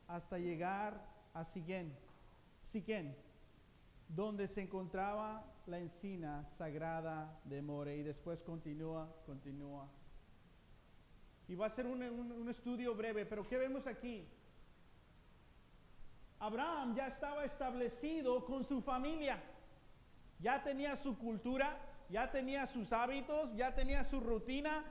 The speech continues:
ya tenía sus responsabilidades dentro de su familia.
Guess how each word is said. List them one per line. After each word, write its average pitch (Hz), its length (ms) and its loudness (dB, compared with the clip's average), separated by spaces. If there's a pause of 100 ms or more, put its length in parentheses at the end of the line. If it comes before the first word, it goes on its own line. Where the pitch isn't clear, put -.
(120)
ya 262 180 8
tenía 269 280 4
sus 262 240 2
responsabilidades 240 1200 2
dentro 269 340 2
de 254 100 6
su 254 160 0
familia. 214 560 10